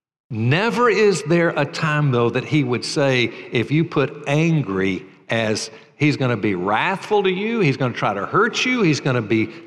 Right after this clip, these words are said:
"No, never, never, never, never, never." Why? Because you're in Christ and Christ is in you. And now you've been freed from sin. He sees you as you are now.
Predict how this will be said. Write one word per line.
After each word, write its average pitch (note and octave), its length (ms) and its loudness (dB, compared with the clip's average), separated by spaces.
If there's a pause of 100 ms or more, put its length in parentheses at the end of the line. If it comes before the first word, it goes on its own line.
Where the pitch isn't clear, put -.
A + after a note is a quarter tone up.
(120)
"No, G#3+ 880 0
never, G3 460 0
never, F3 340 -2
never, C3+ 300 -2
never, A2 300 -8
never." F2+ 400 -12 (800)
Why? G#3+ 300 0
Because E3+ 460 0
you're E3 180 2
in D3+ 180 -2
Christ E3+ 640 -4
and C3 100 -6
Christ D#3+ 340 -4
is A#2+ 100 -6
in C3+ 140 -4
you. D3+ 500 -2 (1300)
And A#2 180 -4
now C3 460 -2 (1000)
you've F3 120 -4
been C3 140 -2
freed E3+ 320 -2
from B2+ 180 -6
sin. G3+ 480 -6 (1000)
He F#3 120 -2
sees C#3 540 -2
you C3 460 -4
as G2+ 260 -8
you G2+ 180 -10
are G#2 240 -8
now. - 360 -16